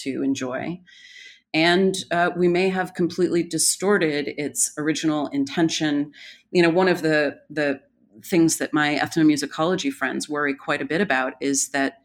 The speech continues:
the previous generation of musicologists and music scholars have recorded an awful large number of sacred songs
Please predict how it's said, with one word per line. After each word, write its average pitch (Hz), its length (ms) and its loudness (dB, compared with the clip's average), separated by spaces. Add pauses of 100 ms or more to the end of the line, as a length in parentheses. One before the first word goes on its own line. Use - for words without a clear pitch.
(580)
the 165 80 -8
previous 180 480 4
generation 156 580 2
of 143 120 -4
musicologists 151 800 -2
and 139 100 4
music 185 320 2
scholars 135 540 -6
have 139 240 -4
recorded 165 500 -2
an 143 180 0
awful 190 460 -2
large 151 400 0
number 147 480 2
of 135 260 -4
sacred 147 520 -2
songs - 640 -6